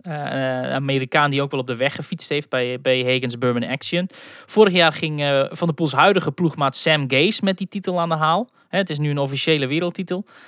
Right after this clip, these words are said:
Eh, en, eh, ja, eh, nu volgt dus de derde editie. En voor de mensen die het mountainbiken goed volgen, weten dat, eh,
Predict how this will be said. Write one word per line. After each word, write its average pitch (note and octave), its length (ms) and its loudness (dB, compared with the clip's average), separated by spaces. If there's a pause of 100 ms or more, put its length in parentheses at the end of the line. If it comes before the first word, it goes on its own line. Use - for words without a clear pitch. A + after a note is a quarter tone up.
(140)
Eh, C#3 320 0 (120)
en, D3 280 0
eh, C3 360 -4
ja, C3+ 300 -2
eh, B2+ 160 -8
nu C#3 220 0
volgt C#3+ 240 -4
dus C3 120 -4
de C3 80 -12
derde C#3+ 260 4
editie. A#2+ 540 -6
En B2+ 140 -6 (640)
voor - 280 0
de D3 60 2
mensen D#3 220 0
die D3+ 100 -4
het C#3+ 80 -4
mountainbiken C3+ 760 2
goed G3+ 200 0
volgen, F3 440 4
weten C#3+ 260 0
dat, C3+ 240 -2
eh, B2 200 -2